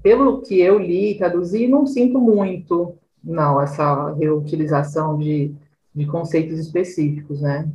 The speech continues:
Realmente tem esse do, no Ubik, que tem no Minority Report, mas, em geral, não tem,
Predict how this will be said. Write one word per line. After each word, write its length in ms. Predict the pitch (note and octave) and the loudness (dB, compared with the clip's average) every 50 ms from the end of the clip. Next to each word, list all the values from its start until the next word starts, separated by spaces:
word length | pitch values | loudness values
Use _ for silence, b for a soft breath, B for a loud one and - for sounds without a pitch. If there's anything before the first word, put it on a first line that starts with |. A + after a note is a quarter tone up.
| - - - | -10 -6 -2
Realmente 460 | D#3 D3+ D3+ D3 D3+ D3+ D3+ - - | 0 2 2 2 0 0 -2 -4 0
tem 220 | - F3 E3 D#3+ | 0 2 2 2
esse 160 | D#3+ - D#3+ | 0 0 -2
do, 280 | D#3+ D#3 D#3+ D3+ D3+ - | -2 -2 -2 -2 -4 -4
no 300 | D#3 D#3 E3 D#3 D#3 D#3 | -2 0 0 2 2 2
Ubik, 520 | E3 E3 G3+ G#3+ - - A#3+ B3 B3 B3 - - - _ _ _ _ _ _ _ _ _ _ _ _ | 0 0 -2 -4 -2 0 0 0 0 -2 -6 -14 -20 _ _ _ _ _ _ _ _ _ _ _ _
que 140 | - F3+ E3+ | -6 -6 -4
tem 180 | - - E3+ E3 | -2 -2 0 0
no 100 | F3 E3+ | 2 2
Minority 460 | E3+ E3+ E3+ D#3+ E3 E3 E3 - F3+ | 0 0 2 2 0 0 0 0 0
Report, 640 | F#3+ G3 - F3 D#3 D3 C#3+ C#3+ C#3+ C#3+ - - - | -2 0 2 2 4 4 4 2 0 -4 -8 -10 -6
mas, 280 | D#3 D3+ D3 D3+ D#3 D#3+ | -2 0 0 0 0 0
em 80 | F3 E3 | -2 0
geral, 680 | E3 F3+ F3 E3+ F3 F#3 G3 G3 G3+ A3 A3+ A3 G#3+ - | 2 4 4 4 4 2 2 2 0 0 0 -2 -4 -6
não 240 | F#3+ F#3+ G3 G#3 G3+ | -8 -8 -6 -6 -6
tem, 380 | - G3+ F#3+ F#3 F#3 F#3+ F#3+ | -6 -6 -6 -6 -6 -8 -10